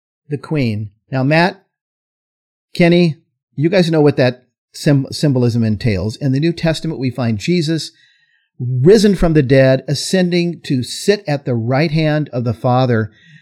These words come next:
to reign over <laughs> heaven and earth until every knee bows, every tongue confesses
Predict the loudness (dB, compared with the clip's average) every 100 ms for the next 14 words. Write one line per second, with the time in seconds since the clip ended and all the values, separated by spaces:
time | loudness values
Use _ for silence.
0 | _ 0 2 2 2 2 4 2 0 -4
1 | -4 0 2 4 2 2 2 4 4 4
2 | 0 2 2 2 -4 -20 _ _ 2 4
3 | 6 6 6 6 6 6 4 2 2 2
4 | 0 -2 -2 -2 -4 0 -2 0 -2 -4